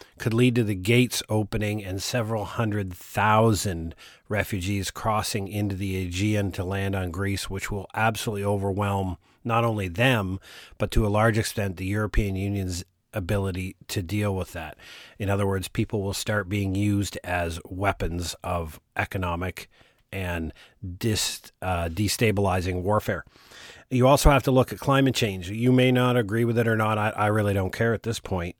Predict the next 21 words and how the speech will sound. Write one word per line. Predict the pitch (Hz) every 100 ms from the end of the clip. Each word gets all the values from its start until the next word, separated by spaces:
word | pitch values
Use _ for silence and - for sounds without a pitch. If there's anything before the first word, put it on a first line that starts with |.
| -
All | 110 120
I'm | 107
saying | - 120 107
is, | 101 85
is | 95
the | 98
climate | - 123 120 117
is | 95 85 - _ _ _
changing | - 104 101 131 170
and | - 92 101 104 -
the | 107 117
world | 98 95 101 -
is | 98 - -
literally | 95 - 104 104 -
on | 87 87
fire. | 87 151 147 92 - - - -
And | - 107
we're | 107
now | 113 113
heading | 110 110 104
into | 104 98 95